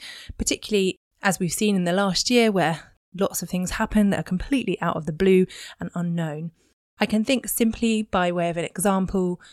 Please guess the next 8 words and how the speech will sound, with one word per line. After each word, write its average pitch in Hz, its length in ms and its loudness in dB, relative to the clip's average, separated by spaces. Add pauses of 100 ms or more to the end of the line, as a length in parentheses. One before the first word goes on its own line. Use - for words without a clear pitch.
(200)
you 185 140 -4
could 226 260 2
include 160 760 -6 (420)
within 185 560 -2 (400)
the 180 100 -6
bonus 170 460 -2
scheme 160 760 -6 (540)
detail 185 680 0